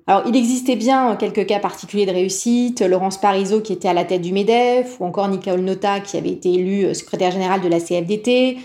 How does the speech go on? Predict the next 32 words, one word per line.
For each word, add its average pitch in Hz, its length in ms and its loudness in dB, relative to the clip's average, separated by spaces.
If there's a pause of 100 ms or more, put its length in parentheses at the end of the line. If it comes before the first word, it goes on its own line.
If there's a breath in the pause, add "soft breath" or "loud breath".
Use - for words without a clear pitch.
(280 loud breath)
Anne 220 140 4
Lauvergeon 208 480 2
qui 214 100 -6
était 180 140 -4
P 190 120 -2
D 180 100 -2
G 190 120 -2
d'Areva, 185 540 2 (420 loud breath)
mais 214 80 4
les 226 160 4
exemples 269 280 2
étaient 240 140 0
beaucoup 247 380 0
trop - 220 0
exceptionnels 226 640 2
pour 240 100 -2
que 214 100 -10
ce 208 120 -2
soit 254 200 0
satisfaisant. 208 640 -4 (160)
Marie-Jo 262 360 4
Zimmermann, 254 560 4
qui 330 80 0
était 214 240 -2
députée 185 420 -4
alors, 233 520 2
avec 202 440 0
Jean-François 220 460 0
Copé, 214 420 0
président 220 480 0
du 196 80 -4
groupe 240 320 -2